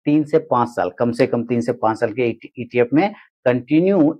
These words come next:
एसआईपी कर लीजिए, चाहे पाँच सौ का करिए, चाहे एक हज़ार का करिए, चाहे पाँच हज़ार का करिए, और उसको continue करिए, गिरावट में भी उसको चालू रखिए, तभी वो आपको benefit बना के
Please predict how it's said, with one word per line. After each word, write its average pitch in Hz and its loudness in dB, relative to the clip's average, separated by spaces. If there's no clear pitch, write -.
एसआईपी 131 2
कर 135 0
लीजिए, 143 0
चाहे 113 2
पाँच 123 0
सौ - 0
का 135 2
करिए, 131 2
चाहे 113 4
एक 127 -4
हज़ार 127 2
का 131 0
करिए, 127 -4
चाहे 127 0
पाँच 135 2
हज़ार 110 2
का 95 -2
करिए, 82 -12
और 214 4
उसको 214 0
continue 123 0
करिए, 98 -6
गिरावट 127 2
में 151 2
भी 208 -6
उसको 165 -2
चालू 131 2
रखिए, - -6
तभी 127 0
वो 139 2
आपको 113 -2
benefit 104 -6
बना 95 -4
के 208 4